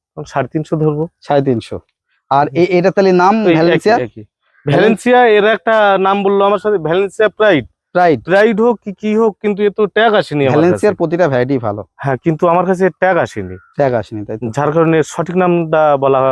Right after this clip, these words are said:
Speaker 1: মুশকিল হয়ে যাচ্ছে।
Speaker 2: আর
Speaker 1: কিন্তু
Speaker 2: পিছনে,
Speaker 1: এটা,
Speaker 2: পিছনে
Speaker 1: এটাও রেয়ার।
Speaker 2: যেসব, আহ,
Speaker 1: ওটা ওই সাতগুড়ি ভ্যারাইটি।
Speaker 2: সাতগুড়ি।
Speaker 1: হুম, হুম।
Speaker 2: আমরা যাকে ইন্ডিয়ান সিকি মৌসুমী বলে চিনছি, কিছু
Speaker 1: হুম,
Speaker 2: কিছু
Speaker 1: হুম,
Speaker 2: গাছে
Speaker 1: হুম।
Speaker 2: তো ফলও আছে।
Speaker 1: হুম, ছিল তো।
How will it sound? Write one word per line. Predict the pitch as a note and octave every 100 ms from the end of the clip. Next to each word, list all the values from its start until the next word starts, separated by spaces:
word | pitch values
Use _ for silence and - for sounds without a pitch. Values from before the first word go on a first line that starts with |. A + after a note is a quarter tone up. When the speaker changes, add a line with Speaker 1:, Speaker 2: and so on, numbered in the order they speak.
| B2+ D3
Speaker 1:
মুশকিল | C#3 B2+ - C#3
হয়ে | B2
যাচ্ছে। | A#2 _ -
Speaker 2:
আর | C3+
Speaker 1:
কিন্তু | C#3 C#3
Speaker 2:
পিছনে, | C#3+ D3
Speaker 1:
এটা, | D#3
Speaker 2:
পিছনে | D#3 E3 F#3
Speaker 1:
এটাও | F#3
রেয়ার। | F3+ B2+ G#2
Speaker 2:
যেসব, | D3+ D3+ F3 D#3
আহ, | D3 D3 C#3 C3+
Speaker 1:
ওটা | F#3+
ওই | F#3+
সাতগুড়ি | - E3 D#3+ F#3
ভ্যারাইটি। | F#3+ G3 F#3 A#3 _ _
Speaker 2:
সাতগুড়ি। | - D3 C#3 C3+ G#2 _ _
Speaker 1:
হুম, | A2+ G2
হুম। | G#2 - _ -
Speaker 2:
আমরা | D3+ D#3
যাকে | E3 D#3 E3
ইন্ডিয়ান | D#3+ D#3 E3+ D#3+
সিকি | E3 E3
মৌসুমী | D#3+ D3+ D#3+ D3+
বলে | D3 C#3+
চিনছি, | C#3+ B2 -
কিছু | C3+ D3+
Speaker 1:
হুম, | D#4
Speaker 2:
কিছু | B3
Speaker 1:
হুম, | D#3
Speaker 2:
গাছে | D3+ E3+
Speaker 1:
হুম। |
Speaker 2:
তো | - -
ফলও | D3+ D#3
আছে। | B2 - G#2+ _ _ _ -
Speaker 1:
হুম, | C3 G2+ - _ _
ছিল | F3+ E3
তো। | -